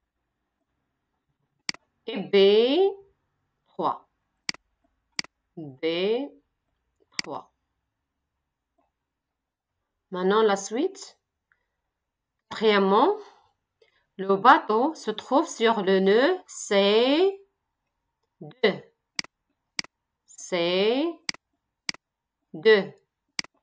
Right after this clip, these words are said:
Il se déplace sur les lignes du quadrillage.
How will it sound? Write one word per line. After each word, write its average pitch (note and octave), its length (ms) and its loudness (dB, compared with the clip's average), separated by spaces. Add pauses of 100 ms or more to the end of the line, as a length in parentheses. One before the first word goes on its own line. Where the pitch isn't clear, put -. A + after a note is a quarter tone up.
(1800)
Il G#3 140 2
se B3+ 220 0
déplace A3 800 2
sur A#3+ 220 2
les G3+ 200 4
lignes D#4 300 6
du E4 120 2
quadrillage. D#3+ 1160 -4